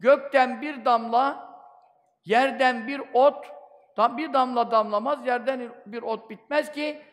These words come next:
Mikail Aleyhisselam'ın ve onun avanı, yardımcıları, melaike-i kiramın, e, hesabı, kontrolü, bilgisi, tasarrufu dahilinde olmasın.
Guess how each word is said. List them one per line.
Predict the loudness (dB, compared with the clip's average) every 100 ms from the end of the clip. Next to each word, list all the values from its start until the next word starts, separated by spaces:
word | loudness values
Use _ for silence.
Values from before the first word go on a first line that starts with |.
| _ -12
Mikail | -8 -6 0 0 2 2
Aleyhisselam'ın | 0 -2 -4 -2 -2 -2 -6 -6
ve | -6
onun | -4 -6 -6
avanı, | -2 0 0 0 0 0 -2
yardımcıları, | 0 0 0 -8 -4 0 0 0
melaike-i | -2 0 -2 -4 -8
kiramın, | -6 -2 -2 0 -4 -4 -10 -20 _ _ _ _ -2
e, | 2 2 2 -2 -8 -14 -12
hesabı, | 0 0 4 4 4 0 -2
kontrolü, | -2 -2 -4 -4 -4 -4 -6 -8 -10 -18 _
bilgisi, | -8 -8 -6 -8 -10 -6
tasarrufu | -4 0 0 0 -2 0 4
dahilinde | 4 4 0 4
olmasın. | 4 4 -4 -8